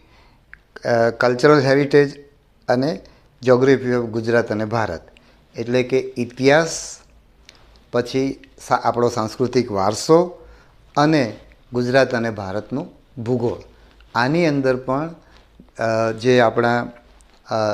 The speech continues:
બારમા સુધીના જે આમાં બારમા સુધીનો ઇતિહાસ, બારમા સુધીનું માં જે તમે સાંસ્કૃતિક બાબતો શીખ્યા છો, એ સિવાય પણ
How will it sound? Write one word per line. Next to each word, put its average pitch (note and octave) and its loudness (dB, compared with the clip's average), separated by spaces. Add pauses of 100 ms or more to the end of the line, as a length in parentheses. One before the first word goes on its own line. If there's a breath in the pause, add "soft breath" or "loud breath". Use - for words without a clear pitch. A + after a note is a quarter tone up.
(380)
બારમા A#2 2
સુધીના B2 0
જે A#2 -2
આમાં A2+ -6
બારમા A#2+ 2
સુધીનો A#2+ -2
ઇતિહાસ, A2 -2 (580 soft breath)
બારમા B2+ 4
સુધીનું B2 -2
માં A#2 -2
જે A2+ -4
તમે A#2 -6
સાંસ્કૃતિક A2+ -6
બાબતો A2 -2
શીખ્યા B2 0
છો, G2+ -4 (380 loud breath)
એ F3+ 2
સિવાય E3 4
પણ G2 -2